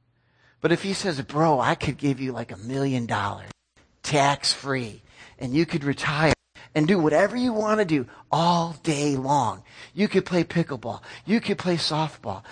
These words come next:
You could go out to lunch with people." Suddenly you got my ear, right?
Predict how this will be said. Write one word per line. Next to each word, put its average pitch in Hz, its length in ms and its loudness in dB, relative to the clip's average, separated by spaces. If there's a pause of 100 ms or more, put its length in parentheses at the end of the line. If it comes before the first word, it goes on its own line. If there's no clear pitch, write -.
(140)
You 202 120 -2
could 220 140 -2
go - 260 -8
out 180 80 -8
to 175 100 -2
lunch 170 240 6
with 147 120 -6
people." 131 280 -6
Suddenly - 380 0
you 160 140 -4
got 185 160 2
my 190 120 2
ear, 233 280 -4 (880)
right? 196 300 4